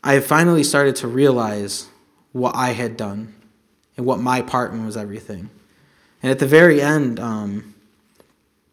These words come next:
there was a question, and it was, uh, the guy asked him, "Why, uh, why would you stop digging in dirt and become a preacher of God?"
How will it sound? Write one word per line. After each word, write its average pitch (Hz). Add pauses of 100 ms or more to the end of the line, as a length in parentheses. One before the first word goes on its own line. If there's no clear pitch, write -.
(280)
there 131
was 131
a 123
question, 120 (240)
and 123
it 123
was, 120
uh, 110 (680)
the 123
guy 131
asked 131
him, 110 (720)
"Why, 135
uh, 131
why 127
would 139
you 131
stop 127
digging 127 (460)
in 104
dirt 131 (880)
and 123
become 117 (540)
a 123
preacher 120
of 104
God?" 117